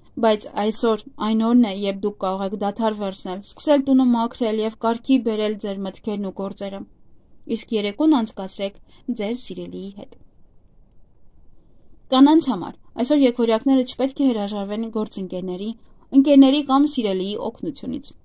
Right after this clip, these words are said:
Նրանց աջակցությունը ձեզ կստիպի հասկանալ, թե որքան են նրանք գնահատում և սիրում ձեզ, և ձեր գործողությունները ցույց կտան, թե որքան եք գնահատում նրանց մասնակցությունը։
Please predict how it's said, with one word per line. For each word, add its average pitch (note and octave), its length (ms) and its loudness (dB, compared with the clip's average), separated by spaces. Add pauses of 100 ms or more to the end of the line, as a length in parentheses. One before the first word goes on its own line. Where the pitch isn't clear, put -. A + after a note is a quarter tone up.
(520)
Նրանց B3 320 4
աջակցությունը A#3 640 2
ձեզ C4+ 260 2
կստիպի C4 420 0
հասկանալ, B3 560 0
թե B3 160 0 (540)
որքան B3 480 6
են B3 140 6
նրանք G#3 300 -4
գնահատում G3+ 600 -2
և G#3+ 200 -6
սիրում G3+ 320 -4
ձեզ, G3 260 -6 (720)
և B3 180 6
ձեր A#3 200 4
գործողությունները A3 800 0
ցույց B3+ 240 0
կտան, G#3 320 -6
թե A3 160 -2 (120)
որքան G#3 500 2
եք A#3+ 240 -4 (260)
գնահատում G#3+ 720 0
նրանց F3+ 420 -4
մասնակցությունը։ F3 840 -10